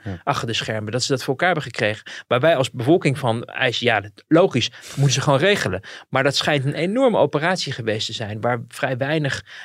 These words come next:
Speaker 2: waardering en aandacht voor is. Eh, maar daar zijn ze nog, nog heel erg blij dat ze dat voor elkaar hebben gekregen. Terwijl de samenleving alweer zich afvraagt van, ja, maar hallo, we willen nu wel weer gewoon, eh, alles terug bij het oude. En dan heb je de realiteit van die ziekenhuizen.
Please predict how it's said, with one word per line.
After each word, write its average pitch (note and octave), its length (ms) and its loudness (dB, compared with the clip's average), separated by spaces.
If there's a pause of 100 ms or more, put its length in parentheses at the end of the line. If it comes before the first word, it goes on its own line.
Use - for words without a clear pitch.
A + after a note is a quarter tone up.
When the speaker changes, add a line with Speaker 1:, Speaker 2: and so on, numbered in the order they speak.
Speaker 2:
waardering C3 540 2
en A2+ 80 0
aandacht D3 360 -2
voor G2+ 180 -10
is. G2+ 280 -8 (300)
Eh, G#2+ 320 -8
maar A#2 260 0
daar D#3+ 200 2
zijn D#3+ 200 2
ze C#3+ 80 2
nog, C#3+ 300 2
nog D3 220 2
heel D3 260 6
erg B2+ 180 0
blij D3 300 -2
dat C3+ 160 -2
ze - 120 -6
dat B2 300 -2 (160)
voor - 200 -8
elkaar C3 140 -2
hebben E3 180 -2
gekregen. A2+ 400 -4
Terwijl C#3 240 0
de C3 80 -2
samenleving C#3 560 -2
alweer A#2+ 640 -4 (260)
zich - 220 -4
afvraagt B2 420 0
van, C3 120 -2
ja, B2 180 2
maar B2 140 -2
hallo, B2 340 6
we B2+ 100 4
willen B2 240 4
nu C3 120 0
wel C#3+ 160 4
weer C#3+ 120 2
gewoon, C#3+ 420 0
eh, D3 420 -4
alles C3 260 -2 (180)
terug D3 200 -4
bij C3 120 0
het B2+ 120 -2
oude. C3+ 340 -2 (600)
En C#3 100 -4
dan D3+ 100 4
heb - 120 4
je - 60 -4
de B2 60 2
realiteit A2+ 480 2
van B2 80 -6
die A#2 100 -4
ziekenhuizen. D#3 520 -4